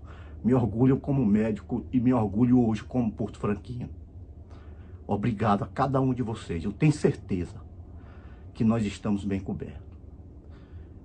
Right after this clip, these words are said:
Eu quero dizer ao povo de Porto Franco que não tem lugar melhor para sua família estar hoje,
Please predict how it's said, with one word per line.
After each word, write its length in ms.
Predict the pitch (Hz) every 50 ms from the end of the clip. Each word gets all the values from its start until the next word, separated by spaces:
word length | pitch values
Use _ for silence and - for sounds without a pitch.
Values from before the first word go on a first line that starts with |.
| - - - - - - - - - - - -
Eu 80 | - 98
quero 180 | - 143 127
dizer 280 | 123 120 131 117 117 131
ao 100 | 127 123
povo 240 | - - 127 123 120
de 80 | 127
Porto 300 | 127 - 139 139 139 -
Franco 340 | - - 143 98 87 80 - - - - - - - - - - - - - - - - - - - - - - - - - - - -
que 100 | - 127
não 160 | 127 135 131
tem 220 | - - 147 156
lugar 280 | 151 139 123 107 123 127
melhor 380 | 139 156 160 151 131 110 117 110
para 160 | 104 110 107
sua 260 | - - - - 151
família 460 | 143 - - 151 131 127 131 123 127
estar 240 | 127 - - 147 147
hoje, 420 | 135 104 87 87 87 78 - -